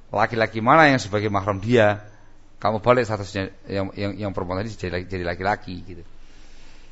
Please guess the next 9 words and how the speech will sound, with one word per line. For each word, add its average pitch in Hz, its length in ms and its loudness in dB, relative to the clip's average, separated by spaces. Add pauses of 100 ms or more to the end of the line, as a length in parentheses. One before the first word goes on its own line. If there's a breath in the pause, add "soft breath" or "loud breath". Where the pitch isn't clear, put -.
(180)
Maka - 320 -2
ponakan 131 880 4
kamu 110 400 2 (560)
itu 117 240 -4
mahram 101 400 -2
bagi 92 240 -6
kamu, 127 300 2 (680)
wahai 87 240 -4
muslimah. 85 840 -4